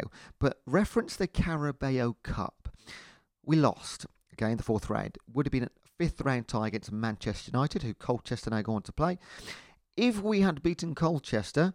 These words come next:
rumour has it, and it's been ninety-nine percent confirmed by a member of staff as well with a nudge, nudge, wink, wink, we would have been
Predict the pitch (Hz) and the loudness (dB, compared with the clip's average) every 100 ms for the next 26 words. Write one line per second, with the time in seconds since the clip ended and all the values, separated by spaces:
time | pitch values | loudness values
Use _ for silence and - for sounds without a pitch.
0 | - 107 180 170 151 156 101 117 - - | -2 6 6 8 4 2 0 -2 -4 -20
1 | - - 143 143 - - 143 139 - - | -20 -4 0 0 0 4 4 4 -2 -12
2 | 127 135 160 165 - 139 131 - 131 - | -2 4 4 4 2 2 2 -2 -2 -2
3 | 117 - 135 117 110 - 107 117 110 107 | -4 2 4 6 4 -4 -2 0 0 0
4 | 113 107 98 107 - - 107 107 95 110 | 0 0 -2 -2 -4 -2 -2 -2 -2 0
5 | 104 98 104 107 - 107 98 101 107 98 | 0 -2 -2 -4 -4 -4 -4 -2 -2 -2
6 | - 110 98 - - - - - - - | -2 -2 -2 -8 -20 -20 -20 -20 -20 0
7 | 151 214 208 175 | 2 4 2 -2